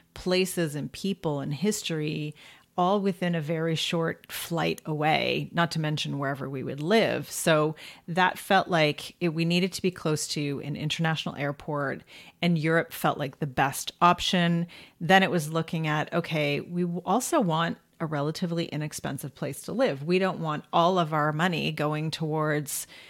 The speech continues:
the place we're living and food and all of those normal costs of, of day-to-day living. We wanted to ha-, keep mo-, most of that <laughs> money for all of the adventures and travel we had or wanted to take. So,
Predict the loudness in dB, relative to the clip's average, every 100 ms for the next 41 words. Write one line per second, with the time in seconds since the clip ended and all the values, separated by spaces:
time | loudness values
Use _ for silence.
0 | -20 _ -4 2 2 0 -4 -4 4 4
1 | 6 6 6 2 0 4 6 8 8 6
2 | 4 2 0 0 0 0 0 -6 -14 -8
3 | -2 0 0 0 0 -2 -2 -4 -4 -6
4 | -8 -8 -8 -4 2 2 2 0 2 4
5 | 6 6 6 0 -6 -20 -20 _ 0 2
6 | 2 2 0 0 -4 _ -4 -2 0 2
7 | 0 2 4 4 6 4 8 6 6 6
8 | 6 6 2 0 2 2 2 0 -8 -10
9 | 4 6 6 2 0 0 -2 -2 -6 -4
10 | -6 -4 -2 -2 -2 -6 -6 -8 -6 -4
11 | -4 -6 -12 -2 2 2 2 0 -4 -6
12 | -4 -2 -2 -6 0 4 4 4